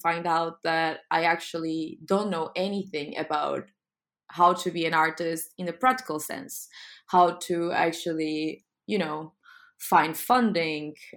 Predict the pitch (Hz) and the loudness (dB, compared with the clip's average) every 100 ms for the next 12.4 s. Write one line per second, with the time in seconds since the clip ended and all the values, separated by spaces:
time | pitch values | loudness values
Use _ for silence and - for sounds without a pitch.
0 | - 156 151 147 143 139 190 185 - 208 | 2 4 4 4 2 2 2 0 -2 -2
1 | - - 349 320 285 247 - - 190 185 | -4 -8 -6 -4 -4 -6 -6 2 6 6
2 | 185 202 185 180 180 185 247 254 240 214 | 8 6 8 8 10 8 8 10 10 8
3 | 190 - - - 180 220 214 190 190 185 | 4 0 -6 6 8 8 6 4 4 4
4 | - - 190 - 170 165 160 214 - - | 0 -2 -2 -2 -4 -4 -2 -2 -4 -12
5 | - _ _ - - 202 226 233 220 226 | -20 _ _ -20 -4 0 2 4 4 6
6 | 247 240 233 226 226 220 220 214 214 - | 4 4 6 6 4 2 2 0 0 -4
7 | _ _ _ _ _ _ _ _ _ - | _ _ _ _ _ _ _ _ _ -2
8 | 240 247 254 202 196 240 302 349 - 202 | 0 2 2 6 6 6 2 0 2 4
9 | 214 214 202 202 202 196 190 185 185 185 | 4 2 0 -2 -2 0 4 4 4 -2
10 | - - _ _ _ _ _ _ _ _ | -20 -20 _ _ _ _ _ _ _ _
11 | _ - 214 214 208 220 214 208 196 190 | _ 0 0 2 0 0 -2 -2 -2 -4
12 | - - - | -8 -14 -18